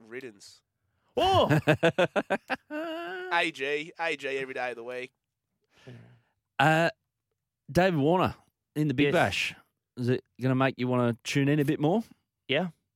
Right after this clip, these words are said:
Speaker 3: Mm-hmm.
Speaker 2: Yep. Absolutely.
Speaker 3: Bit of a no-brainer, isn't it?
Speaker 2: Yeah, it was.
Speaker 3: Get the best Australian players to play in the Big Bash. Wow.
Speaker 2: Yep.
Speaker 3: Who would have thought it might heighten the interest of the competition?
Speaker 2: Yeah. And you would like to think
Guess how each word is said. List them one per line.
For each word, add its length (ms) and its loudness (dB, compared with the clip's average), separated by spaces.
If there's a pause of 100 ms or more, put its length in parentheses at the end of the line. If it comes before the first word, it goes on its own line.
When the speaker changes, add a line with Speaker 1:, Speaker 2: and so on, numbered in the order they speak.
(120)
Speaker 3:
Mm-hmm. 180 -2 (300)
Speaker 2:
Yep. 160 -4 (920)
Absolutely. 460 -16 (320)
Speaker 3:
Bit 80 -8
of 80 -6
a 20 -4
no-brainer, 500 -2
isn't 200 -4
it? 100 -10 (180)
Speaker 2:
Yeah, 180 -6
it 60 -12
was. 260 -12 (140)
Speaker 3:
Get 200 -4
the 220 -2 (100)
best 320 -4
Australian 400 -4
players 320 -6
to 60 -20
play 220 -8
in 60 -4
the 80 -6
Big 180 -10
Bash. 300 -8 (1160)
Wow. 220 -14 (1080)
Speaker 2:
Yep. 160 -10 (120)
Speaker 3:
Who 80 -4
would 60 0
have 80 -4
thought 220 -4
it 120 -4
might 180 -2 (340)
heighten 280 -2
the 60 0
interest 300 -6
of 60 -20
the 80 -10
competition? 580 -8
Speaker 2:
Yeah. 160 -12 (160)
And 180 -4
you 100 -2
would 140 -4
like 340 2 (140)
to 80 -12
think 600 -8